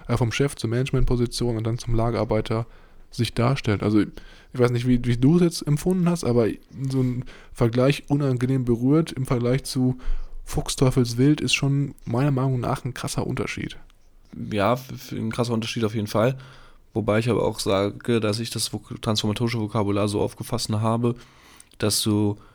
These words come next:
Speaker 2: ähm, je breiter deine, ähm, dein Wortbrandweite, sag ich mal, ist,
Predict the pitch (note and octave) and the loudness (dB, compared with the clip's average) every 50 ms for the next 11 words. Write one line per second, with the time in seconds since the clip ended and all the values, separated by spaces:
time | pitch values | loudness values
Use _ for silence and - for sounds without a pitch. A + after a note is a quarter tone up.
0 | - _ _ _ _ - - G2 G2+ G2 G2 G2+ G2+ G2 G2 G2+ F2+ F2+ F2+ A#2+ | -20 _ _ _ _ -8 -6 -4 -4 -4 -2 -2 -2 0 0 0 0 2 2 2
1 | C3 C#3 A#2+ A2 G#2 G2+ G2+ G2 G2 G2 G2 - - - F#2+ F2+ F2+ F#2+ G2+ - | 2 2 2 2 2 0 0 0 0 0 -2 -2 -4 -4 -4 -4 -6 -8 -8 -12
2 | _ _ _ _ - - - - - - G#2+ G2 F#2 F2+ F#2 - - A#2 - - | _ _ _ _ -20 -14 -12 -10 -8 -4 -4 -2 -2 -4 -4 -6 -8 -8 -10 -10
3 | - - G#2 G#2 A2 A2+ A2+ G2+ G#2 A#2+ C3 C3 - - - - G2 A2+ B2 - | -10 -10 -10 -10 -10 -6 -2 2 2 2 2 0 -4 -8 -4 -2 0 0 -2 -4
4 | - - - - G#2 A#2+ C3 C3 B2+ B2+ A#2+ - - - - - A#2 A2 A2+ A#2 | -6 -8 -4 -2 -2 -2 0 0 0 0 -2 -4 -6 -8 -6 -4 -2 0 0 0
5 | A#2 A#2+ A#2+ A2+ G#2 G#2 C3 C3+ - - - | 0 0 0 0 2 0 0 0 -2 -4 -8